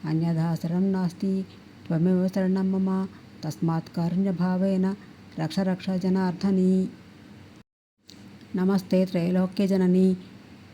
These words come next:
नमस्ते विष्णुवल्लभे, पाहि मां भक्तवरदे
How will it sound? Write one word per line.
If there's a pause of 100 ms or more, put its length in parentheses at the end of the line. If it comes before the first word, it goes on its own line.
(260)
नमस्ते
विष्णुवल्लभे, (460)
पाहि
मां
भक्तवरदे